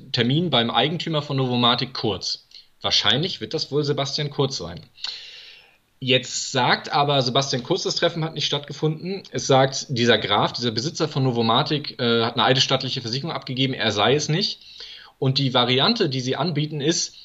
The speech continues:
es hat sich nicht um Sebastian Kurz gehandelt, sondern um Ma-, Martina Kurz.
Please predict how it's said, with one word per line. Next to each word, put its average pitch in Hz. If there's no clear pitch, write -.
es -
hat 151
sich 156
nicht 151
um 135
Sebastian 127
Kurz 104
gehandelt, 123
sondern 135
um 139
Ma-, -
Martina 135
Kurz. -